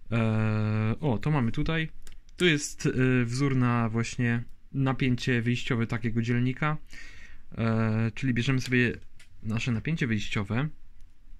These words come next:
czyli to tutaj. E,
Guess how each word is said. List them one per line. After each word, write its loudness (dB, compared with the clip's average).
czyli -4
to -6
tutaj. -4
E, 2